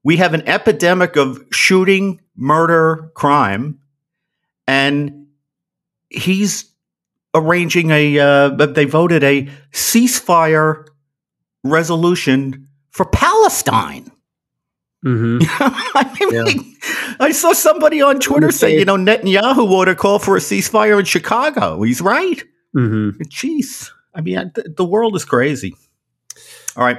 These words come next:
Speaker 2: All right.
Speaker 1: I, I'm sorry, Rich. End of my rant.
Speaker 2: No problem.
Speaker 1: But
Speaker 2: Let's, no, I, I hope the ranting is just beginning, but let's, let's rant about slightly different stuff. So Fani Willis,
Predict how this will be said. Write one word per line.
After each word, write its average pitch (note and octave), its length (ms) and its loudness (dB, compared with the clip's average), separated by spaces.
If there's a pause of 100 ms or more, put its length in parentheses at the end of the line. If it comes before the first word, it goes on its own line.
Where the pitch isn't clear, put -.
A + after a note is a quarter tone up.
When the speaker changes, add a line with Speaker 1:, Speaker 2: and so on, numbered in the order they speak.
Speaker 2:
All C#3 120 2
right. A#2 120 2
Speaker 1:
I, - 20 2
I'm C#3 80 -2
sorry, C#3+ 380 2
Rich. B2+ 300 0
End C#3+ 180 0
of D3+ 60 0
my B2 140 2
rant. A2+ 360 0 (220)
Speaker 2:
No C#3 180 4
problem. A2+ 440 2
Speaker 1:
But - 100 -18
Speaker 2:
Let's, B2 220 -8
no, C#3 340 2
I, C3 380 0
I - 20 2
hope D3 180 2
the C#3 120 2
ranting C#3+ 280 2
is A#2+ 100 0
just C#3 160 0
beginning, C3 420 2
but A#2+ 120 0
let's, B2 240 -2 (100)
let's D3 160 0
rant C3 220 2
about B2+ 180 -2
slightly C3 340 -2
different A#2 260 -4
stuff. C3+ 340 -2
So C#3+ 140 -4
Fani F3 320 2
Willis, D#3 440 2